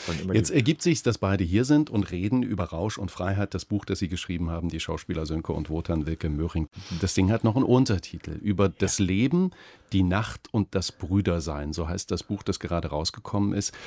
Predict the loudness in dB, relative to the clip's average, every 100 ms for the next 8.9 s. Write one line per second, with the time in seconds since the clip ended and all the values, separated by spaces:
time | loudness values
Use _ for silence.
0 | -18 0 4 6 6 4 -2 2 2 4
1 | 4 2 -2 _ -14 -8 -2 4 6 4
2 | 2 -8 -18 _ _ _ _ -2 0 0
3 | -4 -2 -2 -6 -10 -12 -20 _ _ _
4 | _ _ -20 _ -2 0 0 0 0 0
5 | -4 -14 -20 -20 -20 -20 _ _ -4 -4
6 | -2 0 0 0 0 0 0 -2 -2 -2
7 | -4 -6 -6 -6 -10 -18 -20 -20 -20 -20
8 | -20 -20 -20 -20 _ _ _ 4 4